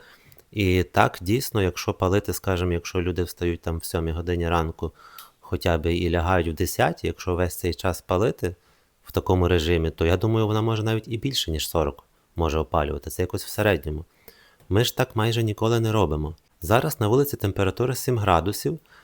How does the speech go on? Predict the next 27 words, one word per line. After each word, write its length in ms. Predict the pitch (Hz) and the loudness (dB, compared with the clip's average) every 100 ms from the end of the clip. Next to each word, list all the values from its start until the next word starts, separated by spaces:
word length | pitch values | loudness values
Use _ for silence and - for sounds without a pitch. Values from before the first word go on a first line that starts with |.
| _ _ - | _ _ -6
Е, 80 | 92 | -2
при 160 | 92 | -2
такій 260 | - - 135 | -4 -4 -2
температурі 720 | 135 117 98 95 - 139 113 | 0 0 2 0 0 0 2
ми 300 | 101 120 - | 2 0 -2
запалюємо 680 | 101 92 - 113 127 113 98 | -2 -2 0 0 2 2 2
її 200 | 101 127 | 0 0
приблизно 720 | 107 95 104 131 123 107 101 _ _ _ _ _ - | 0 -2 0 -2 0 -2 -2 _ _ _ _ _ -6
десь 200 | 107 - | -4 -4
в 40 | |
четвертій, 600 | - 110 98 101 95 - | -6 -2 4 4 2 -6
в 40 | 85 | -2
третій 360 | 98 101 - | 2 2 2
годині 540 | 87 82 87 98 92 - _ - - | -4 0 0 2 -2 -6 _ -20 -6
дня 480 | 87 85 80 113 135 _ _ _ _ - | 2 4 4 0 -8 _ _ _ _ -4
і 80 | 120 | -4
палимо, 600 | - 98 92 98 127 131 120 | 2 2 4 4 2 2 0
ну, 120 | 120 | 0
вже 160 | 104 | 0
поки 280 | 107 110 101 | -4 -4 -2
лягаємо 280 | 95 101 101 | 0 -2 -4
спати, 420 | - 85 73 - | -4 -2 -2 -2
наприклад, 520 | 80 - 101 95 - _ _ _ _ - | -6 -6 -6 -6 -8 _ _ _ _ -2
до 100 | 95 | 0
десятої, 560 | 85 - 95 - 90 | 0 0 0 2 -2
до 120 | 85 92 | 2 2
одинадцятої. 800 | 90 87 73 69 - - 69 | 2 2 0 -2 -10 -10 -10